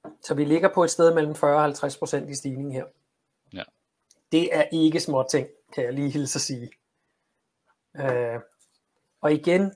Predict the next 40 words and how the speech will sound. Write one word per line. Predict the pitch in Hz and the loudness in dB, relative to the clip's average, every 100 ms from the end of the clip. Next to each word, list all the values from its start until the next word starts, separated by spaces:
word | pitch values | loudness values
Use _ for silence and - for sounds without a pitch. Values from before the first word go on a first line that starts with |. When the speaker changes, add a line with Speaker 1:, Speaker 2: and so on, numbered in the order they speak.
| - | 8
Speaker 1:
øh, | 165 165 | 10 10
jeg | 160 | 6
har | 165 | 4
ikke | 185 | 4
fundet | 190 190 180 | 0 0 0
noget | 175 180 | 0 0
omkring, | 165 160 156 156 | 0 -4 -2 -4
hvorfor. | 135 147 147 170 - | -2 -2 2 2 2
Har | - | -8
du | 165 | -6
det? | 190 196 196 _ _ _ _ _ - - - - _ _ - | -6 -6 -8 _ _ _ _ _ -20 -20 -20 -20 _ _ -4
Speaker 2:
I, | 120 117 123 - - _ _ | 0 2 0 -8 -20 _ _
jeg | 117 101 | 2 2
har | 98 101 - _ _ - | 4 2 0 _ _ 2
før, | 120 107 98 - - | 4 4 2 -2 -6
nej, | - | 2
jeg | 107 107 | 4 4
har | |
ikke | 117 - | 2 -4
hørt, | 110 | -8
hvorfor | 104 - | -8 -8
den | 98 90 | -10 -10
skulle | - 90 | -8 -8
have | |
steget. | - 101 101 107 101 _ | -6 -6 -4 -6 -8 _
Jeg | 98 - | -8 -6
kender | 110 - | -4 -4
Speaker 1:
Hmm. | |
Speaker 2:
sådan | 113 87 | -4 -10
de, | 92 90 87 _ | -12 -14 -14 _
de | 92 | -18
gængse | 82 104 95 - 90 85 | -4 -4 -4 -10 -10 -6
dødsårsager, | 95 95 82 78 - 78 80 78 78 _ _ | -6 -6 -6 -8 -8 -6 -4 -6 -12 _ _
øh, | 95 - - _ _ | -12 -12 -14 _ _
blandt | 98 87 | -6 -4
andet | 85 87 | -4 -8
det, | 87 82 | -10 -10
du | |
nævnte | 82 82 87 | -10 -10 -12
med, | 85 80 80 80 | -10 -6 -6 -8